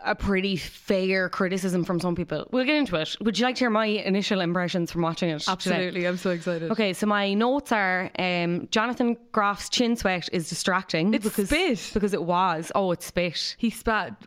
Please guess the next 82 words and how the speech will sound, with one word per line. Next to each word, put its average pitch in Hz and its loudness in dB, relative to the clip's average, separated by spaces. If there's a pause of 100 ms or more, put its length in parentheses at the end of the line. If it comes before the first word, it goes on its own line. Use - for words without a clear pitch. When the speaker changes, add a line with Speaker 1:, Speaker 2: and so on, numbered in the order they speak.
Speaker 2:
Now, 190 0
I 196 2
have 214 -2
to 247 0
ask 214 -2
you 208 0
a 196 -2
question. 180 -2
Were 175 -2
you 190 0
on 208 0
your 220 0
phone 180 -4
while 185 -4
you 185 -4
were 180 -2
watching 175 0
Speaker 1:
No. 339 4
Speaker 2:
this? 165 0
Do 208 -2
you 196 -4
promise? 180 0
Speaker 1:
Yeah. 392 4
Speaker 2:
Were 196 -4
you 185 0
on 180 2
your 180 0
laptop? 175 -6
Speaker 1:
No. 349 4 (260)
Speaker 2:
Did 185 -6
you 190 -6
Speaker 1:
Well, 349 4
Speaker 2:
give 381 4
Speaker 1:
the 403 4
Speaker 2:
it 415 6
Speaker 1:
laptop 427 2
was 226 2
here. 202 2
It 170 0
was 160 -2
next 226 0
to - 0
me. 160 2
I 165 0
was 208 -2
working. 233 -2
Speaker 2:
Did - -10
you 208 -4
give 202 -2
it 202 -2
a 202 0
hundred 185 -2
percent 185 -4
of 180 -6
your 175 -2
Speaker 1:
Yeah, 220 4
I 208 2
Speaker 2:
attention? 190 2
Speaker 1:
did. 156 -2
Yeah, 170 2
yeah, 160 0
no, 165 0
I 156 -2
did. 151 -4
I 147 -4
did, 156 -2
I 151 -4
did. 151 -6 (520)
I 175 0
wasn't 214 2
on 202 2
my 180 2
phone 160 0 (160)
'cause 214 2
I 208 4
knew 208 4
I 220 4
wouldn't 190 2
get 160 0
it, 165 -6
like. - -10 (360)
Speaker 2:
Yeah. 156 -4